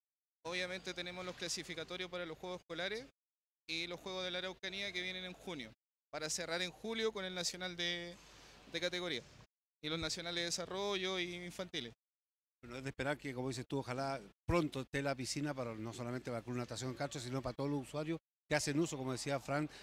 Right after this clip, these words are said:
Speaker 2: tanto en, en recuperación, ¿cierto? La, la de adulto mayor y, y muchas otras personas que hacen uso de esta piscina. Así que desearte un feliz dos mil veinticuatro, vamos a estar conversando y bueno, hay que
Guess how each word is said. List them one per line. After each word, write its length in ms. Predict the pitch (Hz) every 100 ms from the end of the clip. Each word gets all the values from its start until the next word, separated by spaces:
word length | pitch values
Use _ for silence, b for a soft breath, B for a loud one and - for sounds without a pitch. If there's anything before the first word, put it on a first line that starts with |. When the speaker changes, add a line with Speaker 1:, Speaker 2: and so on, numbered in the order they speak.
| B
Speaker 2:
tanto 340 | - 139 139 139
en, 260 | 117 117 117
en 140 | 120
recuperación, 640 | 113 107 110 104 - 147 147
¿cierto? 280 | 131 139 131
La, 340 | 120 110 110 B B -
la 100 | 117
de 60 |
adulto 260 | 123 131 131
mayor 340 | 117 120 147
y, 140 | 151 110
y 80 | 123
muchas 260 | 143 151 143
otras 180 | 151
personas 360 | 139 113 147 147
que 60 | 139
hacen 260 | - 143 - _ -
uso 180 | 175 180
de 40 |
esta 120 | -
piscina. 280 | 156 156 180
Así 120 | 156
que 140 | 160 147 B -
desearte 400 | 139 170 180 175
un 60 |
feliz 260 | 147 151 175
dos 100 | 160
mil 140 | 165
veinticuatro, 440 | 160 156 175 220 185
vamos 200 | 170 156
a 20 |
estar 140 | 175
conversando 600 | 165 165 151 185 196 190 - B -
y 60 |
bueno, 260 | 180 165 113 - _ _ _ _ _
hay 160 | 175 180
que 360 | 180 175 160